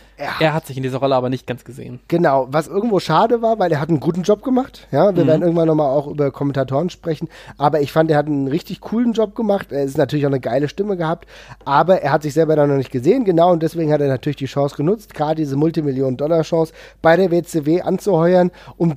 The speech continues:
Speaker 1: da, äh, er hatte die Figur, das Macho Man hat natürlich in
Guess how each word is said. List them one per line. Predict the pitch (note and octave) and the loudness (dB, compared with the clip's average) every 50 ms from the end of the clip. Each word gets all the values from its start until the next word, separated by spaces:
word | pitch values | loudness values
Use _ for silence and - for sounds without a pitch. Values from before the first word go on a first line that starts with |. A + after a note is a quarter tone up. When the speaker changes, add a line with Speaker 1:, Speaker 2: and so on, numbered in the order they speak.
| - | 0
Speaker 1:
da, | - D3+ C3 C#3 E3 G3+ G3+ G3 - - - - _ _ - | -2 0 0 0 0 -2 -2 -4 -6 -12 -20 -20 _ _ -18
äh, | - - C3 F2+ C2 D2 B2 A#2 | -10 -10 -10 -10 -8 -6 -4 -4
er | G#2+ G2+ | -4 -4
hatte | A#2 C3 - C#3+ C#3 C3+ B2+ B2 A#2+ | -6 -8 -4 -2 -2 0 0 -2 -4
die | B2 B2+ | -6 -8
Figur, | - - A#2+ G#2 G2+ B2 D#3+ F3+ D3+ C#3+ B2+ | -6 -6 -8 -6 -2 0 2 2 4 2 2
das | B2+ B2+ - - | 0 -2 -2 -2
Macho | B2 C3+ - D#3 | -2 -2 0 0
Man | C#3+ C3 C3 | 0 0 0
hat | B2+ B2+ C3 | -2 -2 -2
natürlich | C3 B2 G#2+ A#2+ A#2+ B2 B2 A#2 - | -4 -4 -4 -8 -10 -8 -8 -8 -6
in | B2+ A#2+ | -6 -8